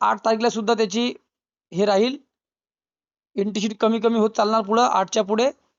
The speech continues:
नऊ तारखेला सुद्धा पावसाळी वातावरण हे कायम राहणार आहे महाराष्ट्रात. दहा तारखेला सुद्धा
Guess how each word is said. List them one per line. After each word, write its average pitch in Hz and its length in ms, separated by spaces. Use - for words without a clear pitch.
नऊ 208 180
तारखेला 214 340
सुद्धा 214 320
पावसाळी 214 340
वातावरण 214 300
हे 208 80
कायम 208 380
राहणार 196 280
आहे 208 280
महाराष्ट्रात. 202 540
दहा 185 180
तारखेला 214 340
सुद्धा 220 360